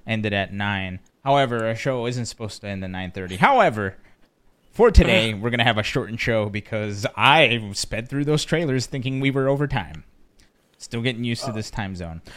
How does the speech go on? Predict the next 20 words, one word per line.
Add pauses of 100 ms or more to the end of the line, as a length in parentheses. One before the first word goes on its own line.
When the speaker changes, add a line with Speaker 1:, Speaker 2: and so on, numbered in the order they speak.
(120)
Speaker 1:
I
will
say
this. (1400)
For
the
future, (160)
I
do
not
believe
we
will
be
sticking
to
Wednesdays. (1040)
And
here's
why.